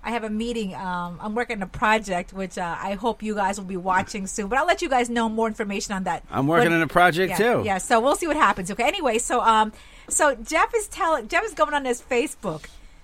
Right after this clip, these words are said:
Speaker 1: Jeff dated a girl, uh, thirty years ago, before me, okay?
Speaker 2: Before
Speaker 1: Before
Speaker 2: you,
Speaker 1: me.
Speaker 2: it was way before you.
Speaker 1: Oh, yeah, way
Speaker 2: It was
Speaker 1: before
Speaker 2: in the
Speaker 1: me.
Speaker 2: eighties.
Speaker 1: Yeah, way before me.
Speaker 2: I was,
Speaker 1: So
Speaker 2: I was two years old, by the
Speaker 1: Yeah.
Speaker 2: way, for
Speaker 1: So
Speaker 2: those who are
Speaker 1: what happens is that, um, <laughs>
Speaker 2: What?
Speaker 1: Jeff's girl, what, you,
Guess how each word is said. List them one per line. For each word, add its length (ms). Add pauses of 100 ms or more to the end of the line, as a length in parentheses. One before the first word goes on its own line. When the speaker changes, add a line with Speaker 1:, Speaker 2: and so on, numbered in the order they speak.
(140)
Speaker 1:
Jeff 260
dated 260
a 60
girl, 460
uh, 240 (120)
thirty 240
years 380
ago, 240
before 400
me, 300
okay? 280
Speaker 2:
Before 280
Speaker 1:
Before 100
Speaker 2:
you, 120
Speaker 1:
me. 40
Speaker 2:
it 40
was 140
way 280
before 360
you. 60
Speaker 1:
Oh, 80
yeah, 200
way 160
Speaker 2:
It 40
was 120
Speaker 1:
before 160
Speaker 2:
in 60
the 100
Speaker 1:
me. 40
Speaker 2:
eighties. 420
Speaker 1:
Yeah, 200 (100)
way 140
before 400
me. 320
Speaker 2:
I 140
was, 160
Speaker 1:
So 60
Speaker 2:
I 160
was 200 (120)
two 180
years 220
old, 220
by 140
the 80
Speaker 1:
Yeah. 80
Speaker 2:
way, 160
for 80
Speaker 1:
So 260
Speaker 2:
those 80
who 140
are 80
Speaker 1:
what 300
happens 640
is 300
that, 420
um, 640 (280)
<laughs> 80 (760)
Speaker 2:
What? 460
Speaker 1:
Jeff's 280
girl, 360
what, 280
you, 180